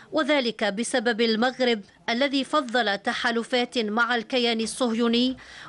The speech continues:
ومحاولة الانتماء لهياكل تنظيمية أخرى بالمشرق.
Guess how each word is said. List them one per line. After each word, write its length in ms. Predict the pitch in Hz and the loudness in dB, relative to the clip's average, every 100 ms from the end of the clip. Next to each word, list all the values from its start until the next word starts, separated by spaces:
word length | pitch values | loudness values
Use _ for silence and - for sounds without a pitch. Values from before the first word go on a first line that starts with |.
| 254 | 0
ومحاولة 760 | 277 254 220 311 277 247 233 233 | 2 2 0 0 2 2 0 0
الانتماء 680 | 233 247 247 262 233 240 254 247 | 0 0 0 2 2 2 0 -2
لهياكل 760 | 233 220 240 247 254 254 226 | 0 2 2 2 0 0 -2
تنظيمية 680 | 220 269 285 254 262 254 254 | 0 0 2 2 2 2 2
أخرى 420 | 254 - 240 220 202 - - - | 0 -2 0 0 -2 -10 -20 -2
بالمشرق. 600 | 226 262 226 185 202 180 | 0 2 2 0 0 -2